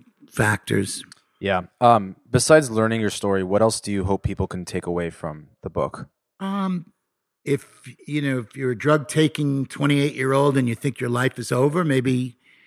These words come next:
Speaker 1: you know, you could get sober and go on to other things. That's, maybe we reach somebody. And, uh, also, um, I don't think I'm that, I think I'm quite ordinary.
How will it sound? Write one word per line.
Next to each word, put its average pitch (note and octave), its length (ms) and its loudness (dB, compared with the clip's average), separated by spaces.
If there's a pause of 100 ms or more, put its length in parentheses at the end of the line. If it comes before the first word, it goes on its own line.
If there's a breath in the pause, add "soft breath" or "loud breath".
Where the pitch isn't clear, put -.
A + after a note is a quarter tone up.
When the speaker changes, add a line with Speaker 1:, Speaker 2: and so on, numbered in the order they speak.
(240 soft breath)
Speaker 1:
you C3 80 2
know, B2+ 80 4
you A#2+ 160 0
could A2+ 140 -4
get A#2+ 180 -2
sober B2+ 360 0
and A#2 140 -2
go A2+ 140 -2
on A#2 220 -2
to - 140 -10
other A#2 200 -2
things. G3 460 -2
That's, - 340 -10
maybe B2+ 240 -6
we A#2+ 100 -2
reach B2 420 -2
somebody. E3 680 2 (800 soft breath)
And, C3 600 2 (200)
uh, C#3+ 120 -6
also, C3+ 760 0 (160)
um, A2+ 680 -4 (960)
I - 20 -4
don't C3 220 2
think C3 320 4
I'm G#2 220 2
that, G#2+ 180 0 (420)
I A#2 60 -8
think C3 240 -2
I'm G#2 140 0
quite A2+ 260 0
ordinary. D#3 640 2